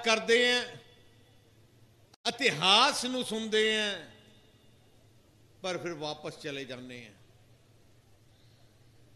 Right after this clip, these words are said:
ਜਿਹੜੀਆਂ ਕੌਮਾਂ ਆਪਣੇ ਇਤਿਹਾਸ ਨੂੰ ਸੁਣ ਕੇ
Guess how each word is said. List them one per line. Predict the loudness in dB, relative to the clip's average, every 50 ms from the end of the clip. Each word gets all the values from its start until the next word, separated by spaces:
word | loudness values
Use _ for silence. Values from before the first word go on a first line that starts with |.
| _ _ _ -20 _ _ _ _ -14 -2
ਜਿਹੜੀਆਂ | 4 6 6 6 6 4 4 6 6 6 6 4 2 0
ਕੌਮਾਂ | 0 2 2 2 2 2 2 2 2 0 -2 -6 -8 -14 -16 -18 -20 -20 -20 -20 -20 -20 -20 -20 -20 -20 -20 _ -20 -20 -20 _ _ _ -20 _ -20 -20 _ _ _ _ -20 _ _ _ _ _ _ -18 -8 -2
ਆਪਣੇ | -2 -2 -2 -2 -4 0 2 2 2 2
ਇਤਿਹਾਸ | 0 -2 -4 -2 -2 -2 -2 -4 -4 0 4 6 6 8 8 6 4 2 -2 -6
ਨੂੰ | -6 -6 -6 -6 -6 -6
ਸੁਣ | -8 -10 -12 -8 -6 -6 -6 -6 -8
ਕੇ | -8 -4 0 2